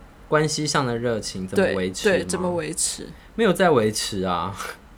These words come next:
Speaker 1: <laughs> 我没有在维持热情啊。
Speaker 2: 大概平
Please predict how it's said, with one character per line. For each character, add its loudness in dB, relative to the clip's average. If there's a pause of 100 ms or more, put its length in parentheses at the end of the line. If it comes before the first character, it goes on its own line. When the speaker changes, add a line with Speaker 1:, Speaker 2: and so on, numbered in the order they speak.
(200)
Speaker 1:
<laughs> -20
我 -2
没 4
有 6
在 6
维 6
持 -2
热 2
情 -8
啊。 -14 (1900)
Speaker 2:
大 -10
概 -8
平 -8